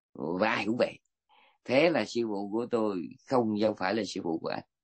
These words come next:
Và từ đó, nó dẫn đến một cái bi kịch. Đó là chúng ta trên đầu thì thờ một Phật, mà ở dưới thì tới, tới tám trăm thầy. Và một Phật không đủ để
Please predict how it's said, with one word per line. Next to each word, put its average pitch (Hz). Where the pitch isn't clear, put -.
Và 92
từ 90
đó, 110
nó 165
dẫn 147
đến 180
một 120
cái 196
bi 196
kịch. 165
Đó 139
là 139
chúng 123
ta 110
trên 143
đầu 110
thì 95
thờ 98
một 95
Phật, -
mà 107
ở 113
dưới 175
thì 107
tới, 120
tới 139
tám 185
trăm 113
thầy. -
Và 113
một 110
Phật 120
không 147
đủ 135
để 123